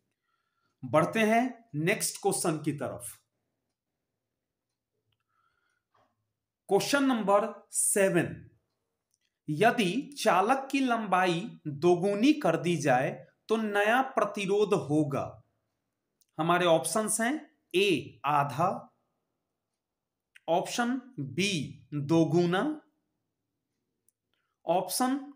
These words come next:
सी तिगुना और ऑप्शन डी चार गुना। बच्चों, अगर चालक की लंबाई को दोगुनी कर दी जाए तो जो नया प्रतिरोध होगा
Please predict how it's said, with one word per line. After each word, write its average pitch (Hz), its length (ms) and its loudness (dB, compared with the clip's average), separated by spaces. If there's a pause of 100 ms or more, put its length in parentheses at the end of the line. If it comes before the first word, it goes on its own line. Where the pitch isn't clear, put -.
(140)
सी - 440 0 (960)
तिगुना 190 560 0 (2500)
और 190 360 4 (460)
ऑप्शन 247 680 4 (460)
डी 135 680 -4 (420)
चार 220 360 4
गुना। 160 340 -2 (1200)
बच्चों, 151 360 0
अगर 185 220 2
चालक 208 500 2
की 269 80 -2
लंबाई 208 480 0
को 233 160 -4
दोगुनी 190 500 0
कर 220 200 2
दी 147 160 0
जाए 135 360 -6 (300)
तो 196 80 2
जो 185 140 -2
नया 180 300 4
प्रतिरोध 165 580 0
होगा 147 320 2